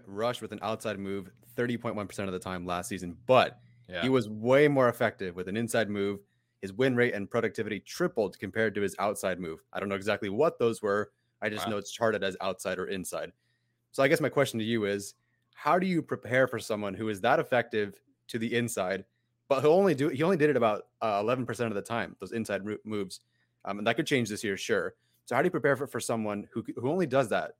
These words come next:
Speaker 1: and he's so effective at it, but only does it ten percent of the time, but he's going to a third of the time use an outside move? Maybe speak to, like, preparation or pass sets or hand usage. I
Speaker 2: Yeah,
Speaker 1: don't
Speaker 2: yeah.
Speaker 1: know.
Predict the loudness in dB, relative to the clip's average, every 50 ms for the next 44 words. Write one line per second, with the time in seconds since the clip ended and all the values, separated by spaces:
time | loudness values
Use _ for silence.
0 | _ _ _ _ _ _ _ -8 -6 -4 0 4 4 4 6 6 4 2 2 2
1 | 2 2 2 0 0 -2 -2 -2 0 0 -2 -4 -4 -4 -4 -4 -2 -2 -2 0
2 | 0 -2 0 -2 -2 -2 -2 -4 -6 -10 _ _ _ _ _ _ _ _ _ _
3 | -2 0 0 2 2 2 2 2 2 0 -2 -4 -4 -4 -8 -10 -4 0 2 2
4 | 4 2 0 0 0 -2 -2 -2 -4 -6 -8 _ _ _ _ _ _ -8 -6 -6
5 | -4 -2 -2 -2 -2 -2 -4 -4 -6 -6 -8 -10 -10 -12 -10 -8 -6 -4 -4 -6
6 | -6 -6 -10 -10 -10 -8 -8 -6 -6 -6 -6 -8 -10 -6 -6 -6 -6 0 2 4
7 | 4 4 4 2 0 0 0 -2 -4 -8 -4 0 0 0 2 0 0 -2 -2 -2
8 | -2 -6 -4 -2 -2 0 0 -2 -2 -4 -4 0 4 6 6 6 6 4 4 6
9 | 8 8 8